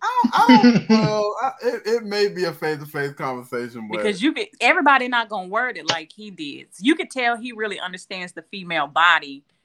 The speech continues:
Speaker 3: because he knows about the P H balance and stuff like that. And there's, it's a bunch of stuff that could throw off our P H balance.
Speaker 1: So
Speaker 3: Like, I
Speaker 1: was he
Speaker 3: know when
Speaker 1: wrong?
Speaker 3: mine is off because I never smell.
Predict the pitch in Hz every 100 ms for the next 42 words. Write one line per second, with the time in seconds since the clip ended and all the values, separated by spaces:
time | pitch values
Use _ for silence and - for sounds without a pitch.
0 | - 156 190 180 196 170 160 160 151 -
1 | - 208 175 165 160 160 156 147 156 -
2 | 165 151 143 147 170 143 156 185 196 _
3 | - 208 220 196 233 247 - 202 175 165
4 | 160 202 196 185 180 170 - 190 185 196
5 | - 156 143 139 131 - - _ - 165
6 | 226 240 190 196 208 202 190 - 156 139
7 | - - 160 147 185 190 170 151 143 147
8 | 104